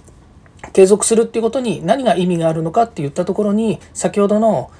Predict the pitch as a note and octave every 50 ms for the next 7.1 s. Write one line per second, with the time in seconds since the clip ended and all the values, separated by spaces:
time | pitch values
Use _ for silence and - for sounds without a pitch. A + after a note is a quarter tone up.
0 | - - - F#3+ F#3 F#3 - A#3+ C4+ C#4 C4+ - B3+ B3+ A#3+ G#3+ - A#3 A3+ G3+
1 | F3 F#3+ G#3+ A3 A3+ A#3+ A3 - - - A3+ A3+ A#3+ G#3 - - F#3 C#3+ B2+ B2+
2 | - F3 F3 E3+ - - G3 F3+ - - G3+ G3 F3+ - - G3 D#3+ A#2+ B2 E3
3 | F3 - D#3 C3 B2 B2+ B2+ C3 - - C3+ C3 B2 B2 A#2 A2 A2 B2 - -
4 | - D#3+ - - - - - - - - B2+ E3+ G#3 - - - - F3 - -
5 | - A2 G#2 A2 A#2+ C#3 D3+ C#3 B2 A#2 G#2 G2+ F2+ F2 - - - - - A#2
6 | - - C#3 C3+ - E3+ C#3+ B2+ A#2+ - - A2+ G#2 F#2+ - - - - - -
7 | C#3 -